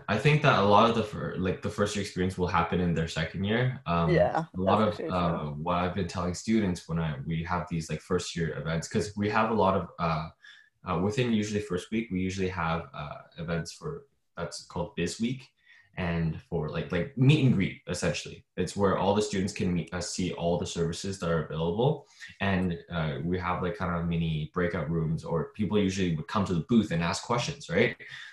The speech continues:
Speaker 1: But, but what I've been telling a lot of students is that, like,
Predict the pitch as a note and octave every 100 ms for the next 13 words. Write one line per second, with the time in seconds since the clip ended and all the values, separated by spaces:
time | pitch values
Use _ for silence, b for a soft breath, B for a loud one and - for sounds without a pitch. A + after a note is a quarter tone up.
0 | B - G2 E2 - G#2+ - G2+ A2 A2
1 | G2+ F#2+ F2+ F2 E2 E2 E2+ - G2+ F2
2 | D2+ E2 D2+ D2+ D2